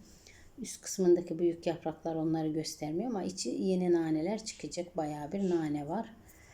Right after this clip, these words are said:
Her şey güzeldi arkadaşlar. Şimdi bakın nanemin yaprağını görüyorsunuz. Buruş buruş, kırış kırış olmuş. Neden?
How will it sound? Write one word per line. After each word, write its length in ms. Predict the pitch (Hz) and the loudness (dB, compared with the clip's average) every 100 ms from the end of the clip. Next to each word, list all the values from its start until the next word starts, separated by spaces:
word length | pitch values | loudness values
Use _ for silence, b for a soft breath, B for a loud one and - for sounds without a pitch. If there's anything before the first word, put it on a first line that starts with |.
| B B B B B B - - - - - - - - - - - - - - | B B B B B B -20 -20 -20 -20 -20 -20 -20 -20 -20 -20 -20 -20 -20 -8
Her 180 | 254 269 | 0 2
şey 300 | 262 262 247 | 2 2 4
güzeldi 460 | 220 202 233 233 196 | 2 4 4 4 4
arkadaşlar. 720 | 185 185 175 175 - 208 214 | 2 2 2 2 0 0 0
Şimdi 640 | - - 220 185 190 202 190 | -2 0 2 2 2 0 0
bakın 320 | 190 185 180 | 0 0 2
nanemin 600 | 190 190 175 160 185 185 190 | 2 4 4 4 2 0 -2
yaprağını 560 | 180 180 165 165 185 | -4 -2 0 2 4
görüyorsunuz. 720 | 175 170 151 147 151 180 180 165 | 4 4 2 -2 0 0 2 0
Buruş 380 | 170 170 - | 0 0 -4
buruş, 300 | 160 160 - | -6 -6 -6
kırış 340 | - 165 165 - | -4 -4 -2 -6
kırış 340 | 151 147 - | -8 -6 -6
olmuş. 380 | 143 147 190 - | -4 -2 -2 0
Neden? 380 | 175 156 151 | 0 2 0